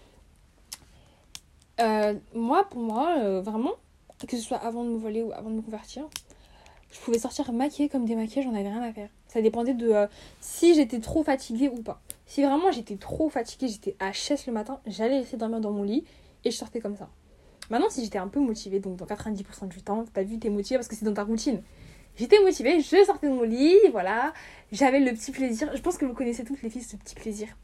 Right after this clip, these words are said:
De, le petit bruit des pinceaux, euh, la couleur qui s'ajoute sur son visage. C'est pas, c'est un plaisir. Vraiment, juste le, le fait même de se maquiller, c'est un plaisir. Et voilà, j'avais mon petit plaisir, j'étais contente. Maintenant,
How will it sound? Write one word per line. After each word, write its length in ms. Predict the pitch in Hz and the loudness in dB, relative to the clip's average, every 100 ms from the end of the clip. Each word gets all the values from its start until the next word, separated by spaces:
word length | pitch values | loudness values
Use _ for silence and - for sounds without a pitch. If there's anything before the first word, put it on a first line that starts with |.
| _ - - - - 208 | _ -20 -20 -20 -18 -2
De, 280 | 226 220 202 | 4 4 4
le 140 | 220 | 0
petit 180 | 226 - | -2 0
bruit 240 | 262 240 262 | 4 6 6
des 140 | 269 | 6
pinceaux, 600 | 277 269 - 240 226 233 - - - 226 - | 2 0 0 2 2 0 -4 -20 -20 -20 -4
euh, 720 | 214 220 220 233 226 226 226 220 | 0 2 2 2 0 0 0 2
la 140 | 226 | 0
couleur 260 | 226 269 277 | 2 2 2
qui 100 | 226 | -6
s'ajoute 380 | - 269 247 | 0 2 2
sur 100 | 277 240 | -2 -4
son 100 | 247 | -6
visage. 300 | 240 269 247 - - - | -2 -2 -2 -12 -18 -18
C'est 100 | 277 | -8
pas, 100 | - | -6
c'est 100 | 330 | -4
un 120 | 285 233 | -4 -6
plaisir. 580 | - 320 320 269 277 - - _ - - _ - | -2 0 2 0 -8 -12 -20 _ -20 -20 _ -4
Vraiment, 240 | 262 359 | 0 0
juste 140 | 320 | 2
le, 220 | 294 262 220 | 0 -2 -2
le 120 | 233 | -2
fait 160 | 311 | -2
même 520 | 302 233 220 240 320 262 | -2 -2 0 0 0 -2
de 80 | |
se 140 | 208 - | -6 -12
maquiller, 220 | 202 294 | -10 -10
c'est 100 | 233 | -12
un 40 | |
plaisir. 320 | 196 202 180 - - - - - - - - - - - _ - | -16 -16 -16 -18 -20 -20 -20 -20 -20 -20 -20 -20 -20 -20 _ -4
Et 80 | 254 | -2
voilà, 200 | 202 - | -2 -6
j'avais 300 | 202 226 254 | -2 0 2
mon 100 | 294 | -2
petit 100 | 226 | -2
plaisir, 220 | 220 226 | -4 0
j'étais 180 | 269 254 | 0 -2
contente. 300 | 240 202 - - _ _ - - _ _ - - - - | -8 -10 -12 -20 _ _ -20 -20 _ _ -20 -20 -20 -6
Maintenant, 260 | 226 202 | -4 -2